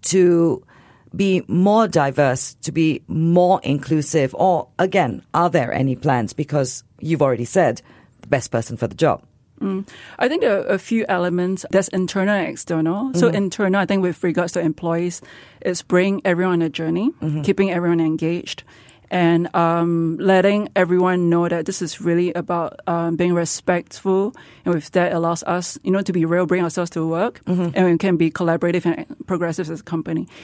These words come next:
Speaker 2: In terms of the external environment, um, we focus a lot on community investment or C S R,
Speaker 1: Mm-hmm.
Speaker 2: and there are things that we can do, uh, to be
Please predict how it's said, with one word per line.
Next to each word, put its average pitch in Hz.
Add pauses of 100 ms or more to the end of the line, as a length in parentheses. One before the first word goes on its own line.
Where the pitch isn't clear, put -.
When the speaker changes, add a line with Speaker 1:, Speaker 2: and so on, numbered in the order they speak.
(160)
Speaker 2:
In 214
terms 294
of 202
the 180
external 208
environment, 170
um, 170
we 196
focus 190
a -
lot 175
on 170
community 165
investment 170
or 165
C -
S 165
R, 185 (180)
Speaker 1:
Mm-hmm. 170 (100)
Speaker 2:
and 196
there 185
are 180
things 226
that 165
we 165
can 165
do, 175
uh, 170
to 170
be 170